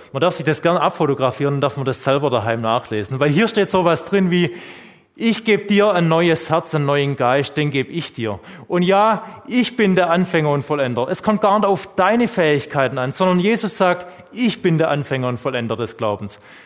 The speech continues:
Johannes eins, Vers zwölf, Gott wird Mensch und diejenigen, die ihn aufnahmen, wir alle,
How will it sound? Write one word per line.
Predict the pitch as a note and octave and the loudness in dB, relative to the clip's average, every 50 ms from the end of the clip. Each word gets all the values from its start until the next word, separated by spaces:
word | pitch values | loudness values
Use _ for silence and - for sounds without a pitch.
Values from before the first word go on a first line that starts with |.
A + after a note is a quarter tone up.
| - - _ _ _ _ _ _ _ _ _ _ _ _ _ _ _ _ _ _ _ _ _ _ _ _ _ _ _ _ _ - _ _ _ _ - | -20 -20 _ _ _ _ _ _ _ _ _ _ _ _ _ _ _ _ _ _ _ _ _ _ _ _ _ _ _ _ _ -20 _ _ _ _ -4
Johannes | D#3+ D#3+ C#3 D#3+ F#3+ G3+ G3 F#3+ F#3+ | -2 0 2 2 2 2 2 0 0
eins, | E3+ E3 F3+ G3 G3+ G3 | 0 0 2 2 0 0
Vers | - G3 F3+ E3 D#3 - - | 0 0 0 0 0 -4 -10
zwölf, | - D3 D#3+ E3+ F3+ F3 D#3+ - - - - - - _ - _ _ _ _ _ _ _ _ _ _ _ _ | -6 -2 0 2 2 2 0 -4 -8 -20 -20 -20 -20 _ -20 _ _ _ _ _ _ _ _ _ _ _ _
Gott | - F#3 A3 A3 - | 0 0 0 0 0
wird | A#3 G#3 - F3+ | -2 -2 0 0
Mensch | F3 F#3+ G#3+ G#3+ - G3 | 2 2 2 0 0 0
und | F3+ D#3+ D#3 D3 - - - | -2 -2 -2 -4 -6 -6 -2
diejenigen, | F#3+ A#3 C4 B3+ B3 A#3 A3 G#3 G3+ G3 - E3 D3+ | 0 2 2 2 2 2 2 2 2 0 0 -2 -2
die | - F3 E3+ | 0 0 0
ihn | E3 F3+ | 0 0
aufnahmen, | E3 D#3 G3 A#3+ C4 - - G3+ D#3 B2 A#2 A2+ G#2+ G#2+ G#2 F#2+ - - - _ _ _ _ _ _ _ - | 2 2 2 2 0 0 0 0 2 2 2 0 -2 -4 -8 -10 -12 -18 -20 _ _ _ _ _ _ _ -6
wir | - D3+ G3 E3+ | -2 0 0 2
alle, | F#3 A#3 A3+ G3+ D3 A#2 | 2 2 2 2 0 0